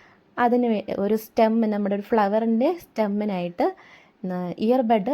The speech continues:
കൂടി എടുത്തിട്ടുണ്ട്. ഗ്രീൻ കളറിലുള്ള ഒരു ഇയർ ബഡ് എടുത്തിട്ടുണ്ട്. അപ്പോൾ അതിൽ ഗ്ലൂ അപ്ലൈ ചെയ്ത് കൊടുത്തിട്ട് നമ്മുടെ ചോക്ലേറ്റ് പാക്കറ്റുകൾ, ആ,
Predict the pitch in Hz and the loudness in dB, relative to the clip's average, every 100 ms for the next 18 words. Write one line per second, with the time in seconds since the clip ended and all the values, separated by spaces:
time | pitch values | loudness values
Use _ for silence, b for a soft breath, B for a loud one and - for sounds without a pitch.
0 | 294 208 180 254 202 170 175 170 170 185 | -2 -2 0 0 0 -2 -4 -4 -4 -4
1 | 190 202 208 202 202 180 175 175 196 269 | -2 -2 -2 -2 -2 -2 -4 -2 -2 -2
2 | 202 190 185 180 170 185 175 294 - 180 | -2 -2 -2 -4 -2 -4 -2 -4 -4 -6
3 | 170 175 175 170 156 - B B B 262 | -6 -6 -6 -8 -10 -14 B B B -8
4 | 254 254 226 196 190 254 302 262 196 190 | -4 -4 -2 -4 -2 0 0 2 0 0
5 | 208 185 202 196 190 196 185 190 190 294 | -2 -2 -2 -2 -2 -2 -2 -6 -2 -4
6 | 349 B B B - 196 175 185 180 185 | -4 B B B -10 -6 -4 -4 -2 -2
7 | 185 202 196 196 185 175 185 214 214 254 | -2 -4 -2 -2 -2 -2 -6 -4 -2 -2
8 | 370 - - | -2 -6 -8